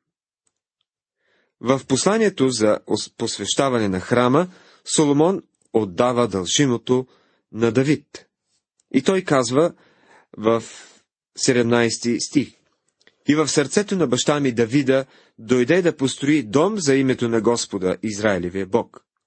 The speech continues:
Но Господ рече на баща ми Давида: „Понеже дойде в сърцето ти да построиш дом за името ми,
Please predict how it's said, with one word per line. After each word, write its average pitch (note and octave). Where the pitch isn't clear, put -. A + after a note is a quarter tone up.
Но C3
Господ F#3+
рече A#2+
на A#2
баща A2+
ми G#2+
Давида: A#2
„Понеже D3+
дойде C#3
в A3+
сърцето D3+
ти C3
да B2
построиш F#3+
дом C#3
за A2+
името G#2+
ми, F2+